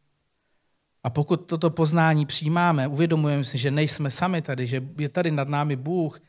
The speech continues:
který chce s námi mít náš vztah, chce nás vést, tak buď tedy horlivý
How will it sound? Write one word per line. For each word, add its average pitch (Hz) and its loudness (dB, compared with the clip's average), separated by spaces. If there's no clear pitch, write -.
který 139 0
chce 170 -2
s 160 -4
námi 147 0
mít 139 -6
náš 131 -4
vztah, - 0
chce - -12
nás 123 0
vést, 135 2
tak 117 -6
buď 131 -6
tedy 147 0
horlivý 165 0